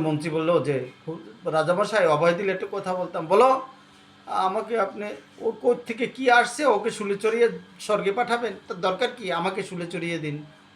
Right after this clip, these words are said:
আমি স্বর্গে চলে যাই।" "অ্যাঁ, আর এত টাকা খরচ করে শু-, শুল বানিয়েছি, সেটাই তুমি চড়ো আর স্বর্গে চলে যাও, ওইসব হবে না। এই তোমরা আমাকে ধরে ওই সব শুলে চড়িয়ে দাও।" তখন কি করলো?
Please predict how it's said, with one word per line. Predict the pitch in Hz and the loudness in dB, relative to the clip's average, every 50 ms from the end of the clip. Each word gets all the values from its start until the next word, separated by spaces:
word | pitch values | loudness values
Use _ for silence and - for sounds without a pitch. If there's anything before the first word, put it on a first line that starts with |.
| - 208 208 | -4 2 2
আমি | - 180 185 202 208 214 220 208 185 - - - | 2 2 2 0 -2 -4 -6 -8 -10 -14 -16 -8
স্বর্গে | - 214 185 170 170 175 170 190 | -6 -4 -4 -4 -6 -8 -8 -8
চলে | 190 160 160 147 147 | -6 -6 -4 -4 -4
যাই।" | 139 135 135 - - _ _ - - _ _ _ _ _ - | -4 -4 -6 -8 -14 _ _ -20 -20 _ _ _ _ _ -6
"অ্যাঁ, | 247 254 262 269 269 277 277 277 277 285 285 269 - - - - - - - 175 | -2 0 2 2 2 2 2 2 2 2 2 2 2 0 -6 -14 -18 -6 0 2
আর | 175 175 175 | 4 4 4
এত | 175 202 202 208 | 2 0 -2 0
টাকা | 202 202 202 - | 0 0 0 0
খরচ | 190 196 196 196 - | 0 -2 -2 -2 -2
করে | 185 156 - - | -4 -4 -4 -6
শু-, | - - _ _ _ - - - _ _ - | -10 -18 _ _ _ -20 -20 -20 _ _ -20
শুল | - - 165 165 165 165 | -10 -6 -2 -2 2 2
বানিয়েছি, | 190 202 214 226 240 254 247 - - 330 330 - 311 - - - - _ _ - | 2 2 2 0 -2 -2 -4 -4 -4 -4 -4 -4 -8 -10 -14 -20 -20 _ _ -2
সেটাই | - 165 147 185 202 196 - - | 0 0 2 4 2 2 0 -2
তুমি | 170 170 202 196 - - | -2 -2 -2 0 2 2
চড়ো | 220 226 240 320 480 539 539 - - - - - | 2 4 4 2 0 0 -2 -4 -8 -12 -10 -8
আর | 165 | -8
স্বর্গে | 147 - - 170 143 131 156 165 - - | -8 -4 -2 -2 -2 0 -2 -4 -4 -4
চলে | - - - - | -2 -2 -2 -2
যাও, | 175 - - - - - - - _ _ _ _ - - - - - - - - | -4 -6 -8 -12 -18 -20 -20 -20 _ _ _ _ -20 -20 -20 -20 -20 -4 2 4
ওইসব | 226 220 - 254 247 240 - 220 143 190 | 4 6 6 4 4 4 2 0 0 2
হবে | 185 180 170 151 | 2 4 2 2
না। | 127 - - - - - _ - 220 | 0 0 -4 -10 -20 -12 _ 2 4
এই | 262 254 254 - - - | 4 4 2 0 -2 -2
তোমরা | 208 208 208 190 175 | 0 4 4 4 4
আমাকে | 180 190 185 190 151 143 | 4 2 2 2 2 2
ধরে | 156 180 190 180 | 4 4 4 4
ওই | 170 160 | 2 2
সব | - 170 170 143 - | 0 -2 -4 -4 -4
শুলে | 165 170 170 156 - | -4 -4 -4 -2 -2
চড়িয়ে | - 147 139 135 131 113 104 | -2 -2 0 0 0 -2 -2
দাও।" | 92 90 90 90 - - _ - _ _ _ _ _ _ _ _ _ _ - | -4 -8 -8 -12 -16 -20 _ -20 _ _ _ _ _ _ _ _ _ _ -6
তখন | 196 208 226 214 202 - | -6 -4 -4 -8 -8 -10
কি | 226 - - | -8 -2 0
করলো? | 233 226 247 294 | 0 0 0 -2